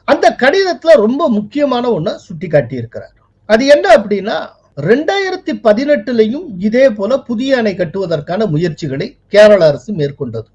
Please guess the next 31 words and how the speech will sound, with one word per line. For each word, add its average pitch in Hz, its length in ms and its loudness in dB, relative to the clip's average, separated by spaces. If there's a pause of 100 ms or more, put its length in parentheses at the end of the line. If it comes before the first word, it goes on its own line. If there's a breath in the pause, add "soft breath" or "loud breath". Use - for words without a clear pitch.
(140)
அப்போ 339 320 0
நாங்க 294 420 2
அதை 214 240 2
எதிர்த்து 254 440 0
உச்ச 269 260 0
நீதிமன்றத்துக்கு 175 800 -2
போனோம். 123 320 -8 (180)
உச்ச 269 380 2
நீதிமன்றம் 294 560 2
மிக 202 340 -2
தெளிவாக 262 560 4
சொல்லி 175 280 -6
இருக்கிறது, 131 600 -6 (160)
தமிழக 311 540 4
அரசினுடைய 247 500 0
அனுமதி 240 500 0
இல்லாமல், 156 500 -2 (120)
அதனுடைய 214 460 2
சம்மதம் 269 600 0
இல்லாமல் 147 440 -4 (280)
நீங்கள் 247 760 0
புதிய 302 340 2
அணை 208 200 0
கட்டுவது 165 360 -4
பற்றி 202 300 -6
யோசிக்க 233 540 0
கூட 240 240 -4
முடியாது 156 520 -2
என்று 139 200 -12
சொல்லி 143 260 -10
இருக்கிறது. 120 560 -14